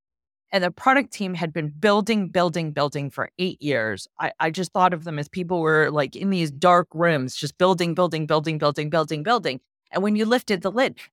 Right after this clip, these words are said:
they'd forgotten to name half the features. They were just, you know,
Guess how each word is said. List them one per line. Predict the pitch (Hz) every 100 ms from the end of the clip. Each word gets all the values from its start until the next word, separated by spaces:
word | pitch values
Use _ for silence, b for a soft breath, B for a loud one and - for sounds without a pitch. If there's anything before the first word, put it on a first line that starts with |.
| -
they'd | 320 208
forgotten | 214 208 196 - 196
to | 196
name | 220 302 170
half | 160 135 -
the | 127
features. | 147 110 - - - - _ _ _ _ _
They | 254
were | 285 269
just, | 202 165 160 - - _
you | 180
know, | 151